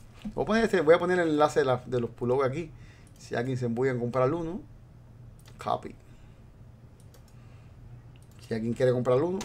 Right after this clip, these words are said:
ahí está el enlace de la página. Se lo voy a poder, se lo voy a agradecer un montón. Eh...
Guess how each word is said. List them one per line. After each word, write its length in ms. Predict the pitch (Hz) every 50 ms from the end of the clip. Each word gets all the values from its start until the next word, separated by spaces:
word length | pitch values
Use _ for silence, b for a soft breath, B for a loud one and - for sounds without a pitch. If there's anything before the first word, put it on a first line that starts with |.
| - - -
ahí 140 | 113 110
está 140 | 107 - 127
el 60 | 120
enlace 360 | 120 127 147 160 165 - - - -
de 100 | 120 117
la 80 | 110 101
página. 280 | 113 131 147 170 208 - - - b b b b b b b b b b b b -
Se 100 | - 104
lo 80 | 98
voy 140 | 95 107 113
a 60 | 117
poder, 320 | 104 110 113 117 - 117 -
se 100 | - 120
lo 80 | 110
voy 140 | 107 117 127
a 20 |
agradecer 280 | 131 131 120 - 135 135
un 60 | 131 123
montón. 420 | 123 113 117 180 - - - - - - - - - - - - - - - - - - - - - - - - - - - - - - - - b b b b b b b b b b b -
Eh... 1160 | 131 131 131 131 131 131 131 131 131 131 131 131 127 127 127 127 127 131 127 127 123 123 123